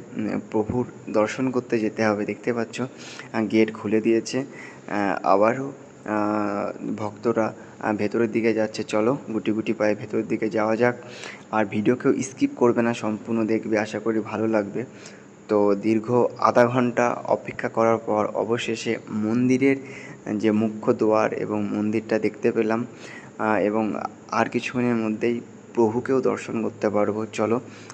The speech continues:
দেখতে পাচ্ছ সকালের টাইম, প্রচুর ভিড়, তার জন্য দুদিকে দিয়ে প্রসাদ,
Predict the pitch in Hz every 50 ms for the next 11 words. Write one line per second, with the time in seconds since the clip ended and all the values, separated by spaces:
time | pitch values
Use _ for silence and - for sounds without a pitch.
0 | - - 113 113 - - 139 127 120 117 - - 123 117 - - - 110 107 -
1 | 123 123 127 127 127 127 110 110 110 110 110 - 117 113 113 120 123 120 113 113
2 | 113 110 113 110 110 110 107 104 107 107 107 104 104 104 107 117 120 123 123 127
3 | 123 123 - 120 123 123 - - - - - - - 120 123 117 113 107 107 104
4 | 104 107 - - - 110 104 - - 131 123